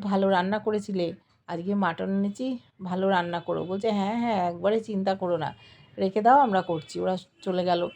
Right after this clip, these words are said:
সেই ফাঁকে রোহিণী হামানদিস্তাতে লঙ্কাগুলো ঢাললো। বলল, "খুব ঝাল কিন্তু, তুমি হাত দিও না, ওগুলো বেটে এদেরকে আজকে খাওয়াবো।" এদিক ওদিক তাকাচ্ছে, এদিকে জঙ্গিগুলো করেছে কি, এক জায়গায়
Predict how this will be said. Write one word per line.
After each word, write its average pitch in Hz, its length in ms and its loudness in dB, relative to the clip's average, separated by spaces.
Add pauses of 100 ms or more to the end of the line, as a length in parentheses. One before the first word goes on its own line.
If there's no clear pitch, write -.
(460)
সেই 202 280 0
ফাঁকে 196 340 0 (280)
রোহিণী 190 480 0 (120)
হামানদিস্তাতে 180 800 -2 (260)
লঙ্কাগুলো 180 580 0
ঢাললো। 160 400 -6
বলল, 180 240 -4 (720)
"খুব 226 240 -4
ঝাল 202 240 4
কিন্তু, 196 380 -2
তুমি 180 220 -6
হাত 175 300 -2
দিও 190 200 -2
না, 175 200 -2
ওগুলো 180 320 -4
বেটে 175 440 -4
এদেরকে 180 380 -4
আজকে 165 320 -6
খাওয়াবো।" - 440 -4 (640)
এদিক 196 300 2
ওদিক 190 300 -2
তাকাচ্ছে, 175 520 0
এদিকে 180 320 -4 (340)
জঙ্গিগুলো 208 600 4
করেছে 208 340 0
কি, 190 200 -6 (560)
এক 180 200 6
জায়গায় 196 360 4